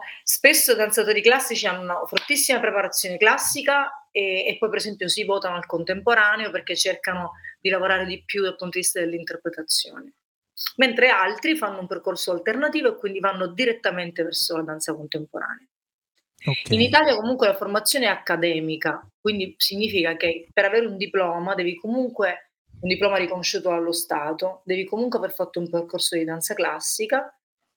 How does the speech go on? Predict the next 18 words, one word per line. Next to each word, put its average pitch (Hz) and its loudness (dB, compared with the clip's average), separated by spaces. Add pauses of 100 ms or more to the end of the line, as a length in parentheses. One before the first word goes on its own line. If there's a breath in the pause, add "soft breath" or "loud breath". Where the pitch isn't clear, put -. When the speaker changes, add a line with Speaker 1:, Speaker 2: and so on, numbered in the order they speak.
(120)
Speaker 1:
e 269 2
poi, 180 0 (160)
poi, 165 0 (180)
diciamo, 160 -6
una 165 -4
volta 170 -4
diplomato 175 0
puoi 170 2
votarti 160 0
ad 151 -2
altro, 160 -2 (560 loud breath)
ehm, 175 2
mentre 233 2
per 175 -2
esempio 208 -2
in 277 -4
Francia, 175 0
mhmm, 156 -12